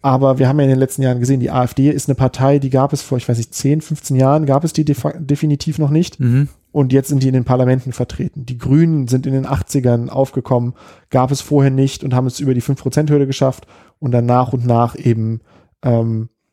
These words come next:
Speaker 1: an, ähm, Unterstützung gewonnen, so dass jetzt sogar diskutiert wird, dass es möglich ist, dass wir demnächst einen grünen Bundeskanzler oder Bundeskanzlerin haben können. Es ist zumindest denkbar. Ähm,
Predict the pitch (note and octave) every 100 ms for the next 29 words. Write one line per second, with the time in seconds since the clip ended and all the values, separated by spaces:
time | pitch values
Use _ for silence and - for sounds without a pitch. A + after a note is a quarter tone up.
0 | _ _ _ _ - C3 B2 B2 A#2 A2+
1 | _ _ _ _ - B2+ B2 A#2+ A#2 A2+
2 | A#2 - _ _ - C3 C#3 - - D#3
3 | B2 A#2 A#2+ B2+ B2+ C3+ B2 C#3 C3 C#3
4 | B2+ - C3+ - F3 D3 C#3+ C3 B2+ C3+
5 | C#3 F#3+ A3+ D#3+ C#3 B2+ C3 C3+ C3+ C3+
6 | C3 D#3+ - C#3 B2+ A#2+ C#3+ D3+ D#3 F3
7 | - B2+ A#2+ - A#2+ A#2+ C#3+ D#3+ - B2+
8 | - C3 A#2 A#2 D#3 - - D3 C3 -
9 | D3 D3 - D3 D#3 C3 C3 F#3 - -
10 | - - - - C3 B2+ B2+